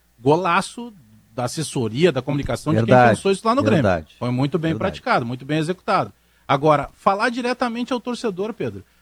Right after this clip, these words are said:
Speaker 1: porque, o, claro que o, o ano do Grêmio é um ano de imediatismo, porque o Grêmio demorou a se mexer, o Grêmio demorou a contratar,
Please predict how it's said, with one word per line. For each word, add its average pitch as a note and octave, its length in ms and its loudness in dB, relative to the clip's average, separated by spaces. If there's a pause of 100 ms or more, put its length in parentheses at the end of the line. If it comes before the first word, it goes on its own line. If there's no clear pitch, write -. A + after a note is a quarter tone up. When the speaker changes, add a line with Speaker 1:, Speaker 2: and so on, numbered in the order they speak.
(120)
Speaker 1:
porque, F3+ 300 0
o, F3+ 140 0
claro A3 480 0
que E3 160 -2
o, D3 260 -6
o D3+ 160 0
ano B3 180 0
do E3 100 -2
Grêmio E3+ 300 0
é - 20 2
um E3 120 0
ano G3+ 180 0
de E3 200 -2
imediatismo, G3+ 760 -4 (360)
porque - 180 -2
o D3 60 -2
Grêmio D#3+ 260 2
demorou D#3 340 2
a D3 60 2
se - 140 -8
mexer, C#3 380 -2
o G#3 60 2
Grêmio F3 240 -2
demorou D3+ 260 -4
a - 40 -4
contratar, C#3+ 640 -2